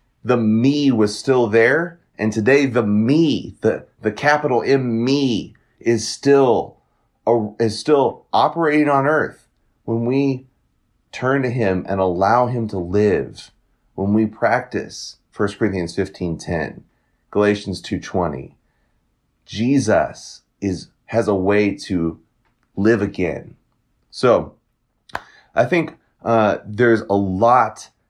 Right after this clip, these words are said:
in this chapter, and we're gonna see Paul's conversion again, actually two more times in Acts, because of how important it was to Paul, and really how important the principles in it are to us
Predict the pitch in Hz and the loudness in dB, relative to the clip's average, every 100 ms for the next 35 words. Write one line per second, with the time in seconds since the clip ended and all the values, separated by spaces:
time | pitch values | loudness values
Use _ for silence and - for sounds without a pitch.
0 | - 104 101 101 98 - 107 104 120 113 | -8 -4 0 -2 -2 0 2 2 0 0
1 | 107 107 110 131 110 - 127 113 120 113 | 0 0 0 0 -2 -2 -4 0 2 0
2 | - 101 95 107 110 107 98 95 - 85 | 0 -6 -2 0 0 -2 -4 -4 -4 -4
3 | 101 120 135 87 71 - 107 107 - 95 | -2 0 0 -2 -6 -6 -6 -6 -4 -4
4 | - 160 143 107 - 87 82 76 78 - | -2 -2 0 -2 -2 -4 -4 -4 -10 -6
5 | 90 85 95 - - _ _ 107 131 117 | -2 0 -2 -4 -18 _ _ -4 -2 -2
6 | 95 _ _ - 101 127 127 110 135 120 | -4 _ _ -4 -2 0 0 0 0 0
7 | 104 107 107 95 - 135 151 165 - _ | 0 -2 -2 -4 -2 0 2 0 -8 _
8 | 120 123 156 151 135 147 135 131 143 127 | -2 0 2 2 2 0 0 0 0 0
9 | 120 - _ - - - 185 185 135 123 | -6 -8 _ -6 -6 -2 -2 -2 -2 -2
10 | - 143 135 110 - - 113 107 110 104 | 0 0 2 0 0 0 0 0 -4 0
11 | 107 113 110 - | 2 2 0 -12